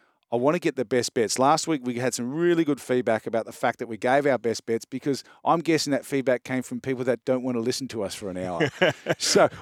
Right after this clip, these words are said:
Speaker 1: I'm not sure if it's good feedback or bad feedback.
Speaker 2: Well, they didn't wanna listen to us for an hour, or they got their best bets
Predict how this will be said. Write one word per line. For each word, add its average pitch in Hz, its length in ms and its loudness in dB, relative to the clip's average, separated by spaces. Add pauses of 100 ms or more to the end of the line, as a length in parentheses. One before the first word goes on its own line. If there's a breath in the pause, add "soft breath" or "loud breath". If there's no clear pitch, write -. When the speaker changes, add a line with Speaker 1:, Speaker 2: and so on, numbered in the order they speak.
Speaker 1:
I'm 190 160 6
not 214 160 8
sure 196 320 8
if 165 140 6
it's 240 160 -2
good 196 200 2
feedback 175 540 4
or 233 80 0
bad 226 340 2
feedback. 226 360 0
Speaker 2:
Well, 208 260 6
they 185 140 -2
didn't 220 200 -4
wanna 156 120 2
listen 143 240 -2
to 131 100 0
us 120 80 -4
for - 160 -4
an 120 80 0
hour, 156 160 6
or 139 80 4
they 127 100 4
got 143 200 2
their 127 160 4
best 127 240 0
bets 123 200 0